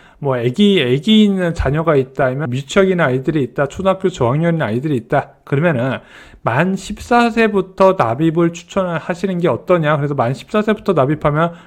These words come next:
오 년 채울 수 있거든요. 지금 이제 이십오만 원이나 가치가 굉장히 높지만요. 또 이것이 한 오 년 뒤, 칠 년 뒤 보면 또 이십오만 원의 가치는 지금과 다르게 느껴질 겁니다. 그때 납입하는 것도 하나의 방법이에요. 단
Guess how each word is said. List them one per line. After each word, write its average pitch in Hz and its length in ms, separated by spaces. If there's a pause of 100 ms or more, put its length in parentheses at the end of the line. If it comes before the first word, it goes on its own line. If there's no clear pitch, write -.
(120)
오 117 180
년 170 200
채울 185 260
수 180 140
있거든요. 165 640 (280)
지금 226 400
이제 220 140
이십오만 185 580
원이나 202 240
가치가 180 360
굉장히 156 300
높지만요. 135 840 (320)
또 214 60
이것이 190 400
한 180 140
오 143 140
년 196 220
뒤, 185 120
칠 202 200
년 226 120
뒤 214 100
보면 175 240
또 180 80
이십오만 175 540
원의 170 240
가치는 156 420
지금과 143 560 (260)
다르게 135 480
느껴질 135 480
겁니다. 123 420
그때 - 460
납입하는 160 540
것도 143 280
하나의 147 260
방법이에요. 123 640
단 131 240